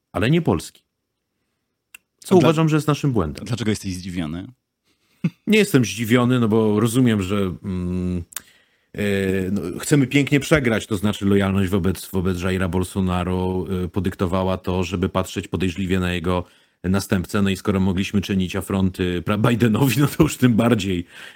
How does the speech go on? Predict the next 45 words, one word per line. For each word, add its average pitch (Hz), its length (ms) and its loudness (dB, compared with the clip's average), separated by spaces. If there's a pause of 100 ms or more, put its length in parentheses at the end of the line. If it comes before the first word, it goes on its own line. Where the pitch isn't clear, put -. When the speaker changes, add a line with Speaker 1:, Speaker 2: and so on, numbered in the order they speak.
(140)
Speaker 1:
e, 98 240 2
Luli. 104 540 2 (100)
Mm, 101 360 4
natomiast 135 480 2
uważam, 135 280 2
że 120 100 2
jest 120 140 0
to 117 80 4
błąd. 104 460 2
Brazylia 95 440 2
jest 85 140 -2
ważnym 107 300 0
krajem, 98 320 0
będzie 92 240 0
coraz 90 300 -2
ważniejszym. 90 840 0 (520)
E, 98 360 2 (120)
znane 123 320 2
są 120 160 0
słowa 117 280 4
de 117 140 4
Gaulle'a 123 400 4
o 95 40 0
tym, 98 220 0
że 92 260 0
Brazylia 101 440 2
to 101 120 0
kraj 101 220 0
przyszłości 104 520 -2
i 107 40 4
na 104 120 4
zawsze 110 340 -2
nim 101 180 2
pozostanie. 104 580 2
Krótko 98 340 0
mówiąc, 98 260 2
że 98 140 -2
jej 98 100 2
wielkość 107 480 2
jest 98 140 -8
jak 101 160 -4
horyzont, 98 520 2
który 92 260 0
się 95 140 -2
będzie, 92 400 0